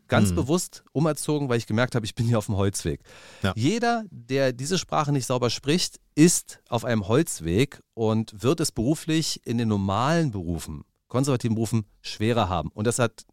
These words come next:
Speaker 1: ja gut, da würde man sagen, es hat was mit Diskriminierung zu tun, aber ich sage, das interessiert mich gar nicht, euer Geschwafel. Es geht hier
Speaker 2: <laughs>
Speaker 1: um Bildung und auch Respekt vor der Sprache und Respekt vor diesem Land. Also sprecht einfach normales Deutsch.
Speaker 2: Ja,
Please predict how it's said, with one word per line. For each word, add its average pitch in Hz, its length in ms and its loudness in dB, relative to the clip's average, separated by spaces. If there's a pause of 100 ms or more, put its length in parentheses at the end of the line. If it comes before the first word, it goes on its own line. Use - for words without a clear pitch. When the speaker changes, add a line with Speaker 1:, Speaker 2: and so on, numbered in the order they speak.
(600)
Speaker 1:
ja 120 80 -4
gut, 110 180 2
da 95 100 0
würde 127 140 0
man 123 100 2
sagen, 117 220 2
es 104 100 -2
hat 131 80 -2
was 117 120 -2
mit 117 220 -2
Diskriminierung 113 520 0
zu - 80 -6
tun, 104 160 -2
aber 101 120 2
ich 117 80 -2
sage, 123 300 0
das 101 160 -2
interessiert 113 280 0
mich 107 100 0
gar 85 120 2
nicht, 78 120 -2
euer 80 100 0
Geschwafel. 82 440 0 (280)
Es - 140 -4
geht 120 160 6
hier 127 100 0
Speaker 2:
<laughs> - 20 0
Speaker 1:
um 107 120 0 (180)
Bildung 143 520 0
und 110 220 -4
auch 107 200 0
Respekt 131 340 2
vor - 120 -2
der 113 100 2
Sprache 110 500 -2
und 113 240 -2
Respekt 98 300 0
vor - 100 0
diesem 87 180 0
Land. 73 320 -2
Also 95 340 2
sprecht - 360 -2
einfach 80 260 -4
normales 67 400 0
Deutsch. - 360 2 (440)
Speaker 2:
Ja, 131 120 4